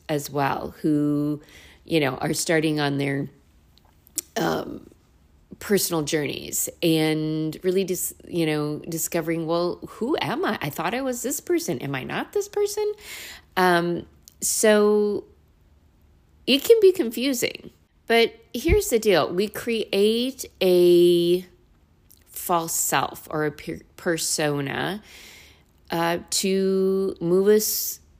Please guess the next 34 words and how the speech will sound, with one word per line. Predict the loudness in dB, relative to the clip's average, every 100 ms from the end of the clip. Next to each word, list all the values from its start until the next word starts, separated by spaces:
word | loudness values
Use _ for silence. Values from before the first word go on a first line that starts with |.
| _
through | -18 -16 -10 -2 4 4 4 0
in | -6
the | -4
world, | -4 -4 -6
to, | 0 2 2 0 -8
to | -6 -4
keep | -4 -6 -2
us | -4
contained, | -4 -4 -4 -4 -2 0 -2 -6
to | -14
keep | -12 -8
us | -6 -2
out | -2
of | -2 -8
trouble, | -6 -6 -4 -10
to | -12 -12
keep, | -6 -4 -4 -6 -6
uh, | -2 -2 -4
to | -6 -2 0 0
be | -2 -4
accepted | -2 -4 -4 -4 -4 -4 -10 _ _ _ -20 -20 _ _
in | -4 0
the | 0
world. | 0 -4 -6 -6
We | -2 0
become | -2 -6 -6 -2 0 -2 -4 -20 -20 -20 _
who | -16 0 2 4 2 0 -2 -4 -6 -10 -6
we | 0 0
think | 0 0 -2 -2
we're | -4 -2
supposed | -2 -6 -6 -6 -4 -2
to | -2
be | 0 0 0 -2 -4 -6 -16 -20 _ _
based | 0 0 -2 -6